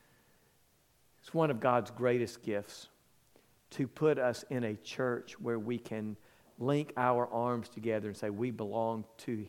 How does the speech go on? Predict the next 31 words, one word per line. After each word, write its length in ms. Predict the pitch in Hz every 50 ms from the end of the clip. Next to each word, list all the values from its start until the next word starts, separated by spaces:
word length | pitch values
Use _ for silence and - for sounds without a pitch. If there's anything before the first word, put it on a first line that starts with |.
| - -
Him, 280 | 160 143 143 139 - -
we 160 | - 135 135 127
belong 320 | 110 120 120 117 117 110
to 180 | - 120 117 110
each 240 | 110 110 - - -
other 460 | 143 143 151 147 110 107 104 98 113 - - - - - - - - _ _ _ _
because 220 | - - - 117 104
we 180 | 104 113 117
belong 360 | 104 107 104 101 104 98 95 -
to 60 | - 87
Him." 340 | - - 110 98 85 85 - 117 - _ _ _ _ _ _ _ _ _ _ _ _ _ _ _ _ _ - - - _ _ -
And 140 | 123 123 120 - -
every 480 | 147 139 147 156 160 147 143 160 165 156
one 320 | 147 139 139 143 139 131
of 100 | 120 113
those 320 | 104 104 101 104 104 98 117
is 160 | 120 101 101
a 60 | 104
reason 440 | 101 110 117 120 117 113 120 113 101
for 220 | - - - -
us 160 | 110 107 - -
to 120 | - 113
rejoice 540 | 107 104 101 104 107 101 101 101 98 - - -
today 680 | - - 98 90 101 107 113 117 123 139 143 151 151 151 - _ _ _ _ _ _ _ _ _ _ _ _ _ -
and 140 | 107 92 -
tomorrow 800 | - 95 95 107 120 131 139 143 147 143 139 135 139 135 127 123 - - -
and 120 | - 90
Friday 680 | - - - 123 127 135 139 135 127 123 123 123 131 120
and 120 | 101 98
Saturday 680 | - - 127 117 113 120 113 113 110 110 110 110 104 95
and 140 | 92 98